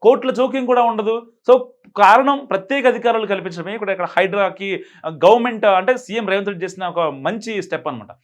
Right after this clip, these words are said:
So ఇప్పుడు హైడ్రా విషయంలో ఎవరు ఎన్ని విమర్శలు చేయాలనుకున్నా అది ప్రభుత్వ విభాగం మాత్రమే మీకు, మీరు ఆక్రమణలు చేశారని రుజువు చేస్తూ కూల్చేస్తుంది. So అందులో ఏ మాత్రం సందేహం లేదు. అసలు ఇంత హడావుడిగా హైడ్రాకు చట్టబద్ధత ఎందుకంటే దాని వెనుకున్న పెద్ద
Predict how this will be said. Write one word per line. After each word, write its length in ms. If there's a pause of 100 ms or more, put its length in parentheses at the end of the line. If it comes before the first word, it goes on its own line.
(140)
So 80
ఇప్పుడు 160
హైడ్రా 360
విషయంలో 360 (280)
ఎవరు 260
ఎన్ని 260
విమర్శలు 340
చేయాలనుకున్నా 600 (240)
అది 140
ప్రభుత్వ 340
విభాగం 420
మాత్రమే 440 (540)
మీకు, 480 (240)
మీరు 240
ఆక్రమణలు 640 (100)
చేశారని 460
రుజువు 220 (100)
చేస్తూ 240 (100)
కూల్చేస్తుంది. 580 (220)
So 60 (100)
అందులో 200
ఏ 220
మాత్రం 280
సందేహం 400
లేదు. 160 (260)
అసలు 220
ఇంత 340
హడావుడిగా 680
హైడ్రాకు 460
చట్టబద్ధత 400
ఎందుకంటే 720 (240)
దాని 300
వెనుకున్న 380
పెద్ద 280